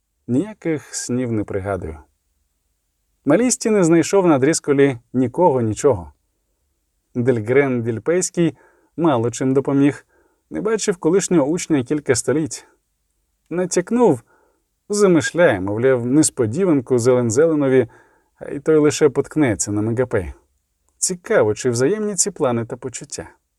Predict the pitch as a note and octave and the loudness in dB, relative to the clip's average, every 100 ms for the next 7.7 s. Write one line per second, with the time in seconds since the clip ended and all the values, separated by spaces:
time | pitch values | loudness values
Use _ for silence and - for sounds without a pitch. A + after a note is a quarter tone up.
0 | _ _ _ _ _ _ _ F#3 G#3 - | _ _ _ _ _ _ _ -6 -4 -2
1 | E3 - F#3+ E3 - _ _ _ - B2+ | -2 0 2 0 -2 _ _ _ -10 -6
2 | D#3 D#3+ C#3+ C3+ E3+ D#3+ C3+ D#3+ C3 B2 | -4 -4 -4 2 4 4 4 2 2 0
3 | A2 F#2 - - - C3+ C3+ - D3+ F#3 | -2 -6 -12 -14 -2 2 2 2 2 2
4 | - D#3 C#3+ B2+ A#2 - D3 C3 B2+ F3 | 0 0 2 2 2 2 2 2 0 -2
5 | - - - _ _ _ _ _ _ _ | -8 -14 -20 _ _ _ _ _ _ _
6 | - B2+ C#3 F3+ B3 A#3+ F#3 C#3 E3+ F3 | -6 0 2 2 0 -2 0 2 0 2
7 | C#3+ C3 A2+ F#2+ F2 F3+ | 2 2 2 0 -2 -6